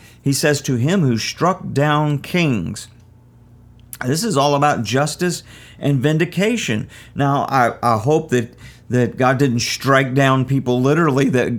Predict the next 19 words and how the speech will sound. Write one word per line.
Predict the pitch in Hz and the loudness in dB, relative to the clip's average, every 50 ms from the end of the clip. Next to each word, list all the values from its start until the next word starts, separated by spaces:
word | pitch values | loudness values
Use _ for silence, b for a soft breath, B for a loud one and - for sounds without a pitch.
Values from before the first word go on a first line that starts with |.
| - B B B B B B | -8 B B B B B B
that | 123 131 123 | -2 0 2
were | 120 131 123 | 2 0 2
hindering | 113 131 151 160 156 147 143 147 143 139 135 | 2 2 2 2 2 2 2 2 2 2 2
you | 131 127 127 131 139 143 | 2 2 2 2 2 2
or | 135 123 120 | 2 0 0
har-, | - - 139 135 131 | 0 -2 -2 -2 0
trying | - 151 151 151 139 | 0 0 0 2 0
to | 131 | -2
harm | 123 - - 135 139 156 175 180 170 | -2 -2 -2 0 2 2 4 4 4
you | 139 131 127 | 4 4 2
in | 120 120 | 2 2
your | 117 117 117 117 | 2 2 2 2
life. | 113 117 117 120 143 147 - - - - - - - - - | 2 2 2 2 2 0 -4 -12 -20 -20 -20 -20 -20 -6 -2
But | 143 160 156 | -2 0 0
there | 233 240 247 233 | 2 2 2 2
have | 226 233 202 | 2 0 0
been | 226 226 220 | 2 2 2
those | 214 208 190 - | 2 2 2 0
times, | - - 190 196 190 190 180 147 127 117 107 - | -2 -4 -2 0 2 2 4 4 2 0 -2 -6